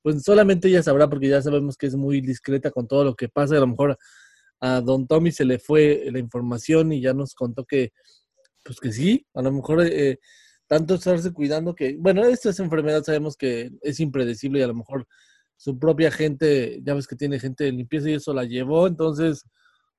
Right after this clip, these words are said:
pues, sabré, sabrá Dios. Esperemos que ella nos platique más adelante, ya ves que luego se le da a contar todo esto como cinco o seis años después, <laughs> pero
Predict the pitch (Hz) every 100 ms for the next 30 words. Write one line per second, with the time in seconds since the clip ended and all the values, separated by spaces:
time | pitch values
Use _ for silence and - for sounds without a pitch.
0 | _ 131 - 143 139 160 151 147 143 160
1 | 160 160 175 220 - _ _ - 120 151
2 | 160 170 - 156 156 143 - 131 127 131
3 | 147 147 143 147 123 117 135 147 135 135
4 | 139 127 127 135 - _ _ _ - 139
5 | 139 156 156 151 135 160 156 143 156 127
6 | 123 120 151 139 139 139 139 135 117 -
7 | - 170 190 - - - 185 143 143 143